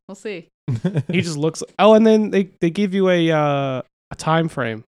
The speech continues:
Speaker 3: 'cause they, o-, on the radio they talk about, uh, President Carter.
Speaker 1: Oh,
Speaker 3: So
Speaker 1: yeah.
Speaker 3: they finally give you a frame of reference for when this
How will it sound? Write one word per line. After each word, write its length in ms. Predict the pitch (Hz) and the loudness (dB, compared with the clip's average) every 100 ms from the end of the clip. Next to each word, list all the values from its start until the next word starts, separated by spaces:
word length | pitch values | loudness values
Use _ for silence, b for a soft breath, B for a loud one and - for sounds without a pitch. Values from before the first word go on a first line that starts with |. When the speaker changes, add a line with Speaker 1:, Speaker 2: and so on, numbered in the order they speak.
| - _ _ _ _ _ | -20 _ _ _ _ _
Speaker 3:
'cause 140 | - 131 | -12 -6
they, 240 | 131 123 | -4 -4
o-, 140 | - 139 | -2 -2
on 160 | 139 | -2
the 100 | 139 | -2
radio 260 | 139 143 131 | 0 0 0
they 140 | 120 | -2
talk 260 | 117 127 123 | -4 -8 -8
about, 360 | 120 120 117 - _ _ | -6 -6 -6 -10 _ _
uh, 140 | 120 117 | -12 -12
President 440 | - 127 123 120 | -8 -8 -6 -10
Carter. 440 | - 123 120 - - _ _ - - | -8 -8 -8 -12 -18 _ _ -20 -14
Speaker 1:
Oh, 480 | 180 208 247 240 202 | -8 -6 -4 -6 -6
Speaker 3:
So 80 | 156 | -4
Speaker 1:
yeah. 160 | - 190 | -4 -4
Speaker 3:
they 20 | 131 | -4
finally 220 | 127 123 | -4 -6
give 140 | 123 | -6
you 140 | 120 113 | -4 -4
a 180 | 107 107 | -6 -8
frame 280 | - 123 | -8 -8
of 120 | 117 113 | -8 -8
reference 320 | 113 - 113 | -10 -10 -12
for 100 | 107 | -12
when 300 | 113 123 127 | -6 -6 -6
this 160 | 110 | -8